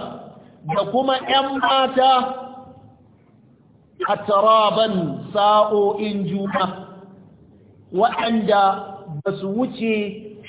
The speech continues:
shekara goma sha bakwai zuwa sha takwas ba. Duk wata ƴar aljanna ƴa mace za ta shiga aljanna, za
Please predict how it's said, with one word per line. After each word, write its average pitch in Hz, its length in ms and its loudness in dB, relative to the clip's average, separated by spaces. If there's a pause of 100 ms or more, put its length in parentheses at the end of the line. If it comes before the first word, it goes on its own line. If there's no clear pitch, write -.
shekara 190 680 0
goma 214 360 2
sha 208 220 0
bakwai 196 320 -4
zuwa 185 240 0
sha 180 180 0
takwas 156 380 -6
ba. 131 120 -10 (1300)
Duk 330 480 4
wata 311 280 2 (120)
ƴar 302 280 2 (160)
aljanna 220 480 -2 (160)
ƴa 214 260 0
mace 175 340 -6 (600)
za 196 360 0
ta 214 80 -2 (120)
shiga 208 440 0 (120)
aljanna, 196 920 -4 (120)
za 208 140 0